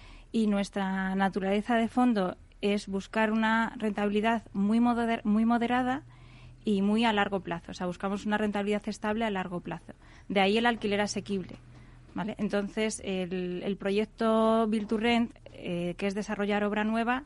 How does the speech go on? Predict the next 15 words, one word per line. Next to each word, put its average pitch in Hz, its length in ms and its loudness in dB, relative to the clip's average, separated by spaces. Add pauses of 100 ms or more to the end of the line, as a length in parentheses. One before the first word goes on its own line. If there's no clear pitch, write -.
(100)
lo 196 160 -2
que, 175 640 -8
lo 175 180 -6
que 175 140 -10
nace 214 420 -2
es 233 140 -2
de 190 400 -4
tener 202 240 0
un 214 100 0
producto 214 400 -2
muy 196 200 -2
homogéneo. 254 560 2 (600)
Buscamos 208 560 -2
ese, 196 800 -2
esas 202 340 -6